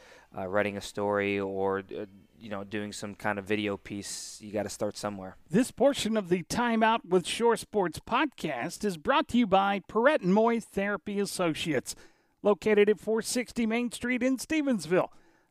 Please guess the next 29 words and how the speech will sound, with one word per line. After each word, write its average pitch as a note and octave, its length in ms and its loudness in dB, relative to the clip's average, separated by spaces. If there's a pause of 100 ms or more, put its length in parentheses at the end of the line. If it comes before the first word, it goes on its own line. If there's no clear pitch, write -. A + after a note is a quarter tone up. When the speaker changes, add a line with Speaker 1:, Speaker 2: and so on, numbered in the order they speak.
Speaker 2:
Let G#3 220 0
Rick F#3 260 0
Perrette G3 360 0
and G3+ 180 -2
the G3 80 4
staff G#3 420 0
get - 240 -4
you B3+ 120 2
back D#3+ 320 -2
to F3+ 80 -8
feeling G#3 400 0
new G3+ 160 4
again. C#3 380 4 (440)
Accepting D#3 560 -2
most D#3+ 300 0
insurance F3+ 460 -4
policies, G3+ 680 2 (320)
step - 400 0
away D#3+ 260 2
from B3 240 0
the A#3+ 80 2
pain D3 420 0
by E3 160 0
calling A3 420 0
Perrette A#3 320 4
and G#3+ 100 -2
Moy B3 240 2
Therapy B3 520 0
Associates G3+ 760 2